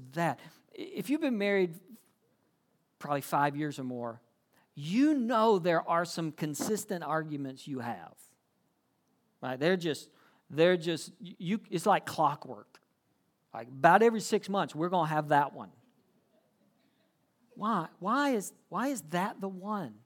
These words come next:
for you? And what do we both need to own, and why? What fears and insecurities? What of my past experience?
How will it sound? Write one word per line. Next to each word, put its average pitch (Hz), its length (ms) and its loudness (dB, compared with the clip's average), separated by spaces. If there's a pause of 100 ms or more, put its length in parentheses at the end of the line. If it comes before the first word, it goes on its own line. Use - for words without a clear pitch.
(220)
for 190 340 -10
you? 110 220 -18 (1700)
And 151 140 -4
what 214 140 4
do 254 60 2
we 233 120 2
both 214 300 2
need 220 220 -2
to 190 140 -4 (120)
own, 208 320 0 (220)
and 170 280 -4
why? 196 320 10
What 220 300 2
fears 226 420 -2
and 202 140 -4
insecurities? 202 720 -4 (180)
What 240 220 8
of 208 80 4
my 202 160 8
past 214 400 2
experience? 220 520 -4